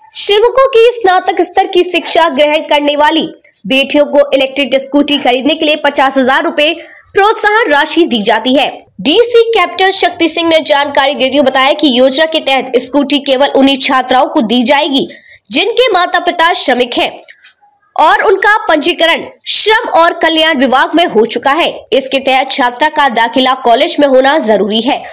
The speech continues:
इसके लिए श्रमिक परिवार को अपनी ही पंजीकरण आईडी के माध्यम से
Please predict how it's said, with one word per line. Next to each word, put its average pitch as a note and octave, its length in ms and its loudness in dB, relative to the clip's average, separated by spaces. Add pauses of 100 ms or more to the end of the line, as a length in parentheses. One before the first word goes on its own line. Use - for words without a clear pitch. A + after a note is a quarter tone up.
(340)
इसके G#4+ 280 0
लिए A4 220 2
श्रमिक A4 360 0
परिवार F4+ 380 2
को F#4 120 0
अपनी E4+ 240 2
ही E4 160 2 (100)
पंजीकरण D4+ 640 0
आईडी C4+ 360 0
के E4+ 160 0
माध्यम B3 360 2
से C#4 200 -2